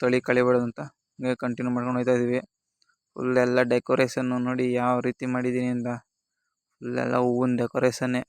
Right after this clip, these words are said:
ಫುಲ್ಲು ಜಿಗ ಜಿಗ ಜಿಗ ಅಂತ ಮಿಂಚ್ತಾ ಇರಬೇಕು. ಇವತ್ತು ಹಬ್ಬ ಅಲ್ವಾ, ಅದಕ್ಕೆ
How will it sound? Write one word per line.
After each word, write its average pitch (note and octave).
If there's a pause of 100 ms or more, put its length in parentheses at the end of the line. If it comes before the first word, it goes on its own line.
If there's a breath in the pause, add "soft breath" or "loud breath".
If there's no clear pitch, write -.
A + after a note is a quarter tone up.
(160)
ಫುಲ್ಲು B2+ (380)
ಜಿಗ B2+
ಜಿಗ B2+ (100)
ಜಿಗ B2+ (100)
ಅಂತ B2+ (100)
ಮಿಂಚ್ತಾ A#2+
ಇರಬೇಕು. B2 (180)
ಇವತ್ತು -
ಹಬ್ಬ A#2+ (120)
ಅಲ್ವಾ, B2
ಅದಕ್ಕೆ -